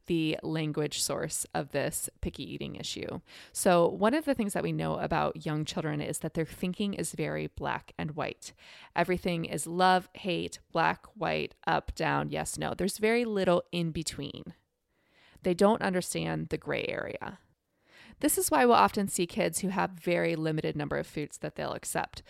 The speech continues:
So these are the things that they love. They love yogurt, pizza, burgers,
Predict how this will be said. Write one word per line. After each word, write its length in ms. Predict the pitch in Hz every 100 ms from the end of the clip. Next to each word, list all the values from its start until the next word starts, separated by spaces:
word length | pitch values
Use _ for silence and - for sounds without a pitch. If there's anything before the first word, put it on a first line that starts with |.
| - -
So 260 | - 202 175
these 440 | 160 185 196 190
are 160 | - 165
the 100 | 165
things 320 | 165 151 156
that 160 | 160 -
they 160 | 147
love. 560 | 147 143 - - - - - - -
They 140 | 170
love 240 | 156 147 156
yogurt, 640 | 170 185 220 208 - -
pizza, 580 | - 196 - 170 170 190 _
burgers, 680 | 170 160 160 156 156 -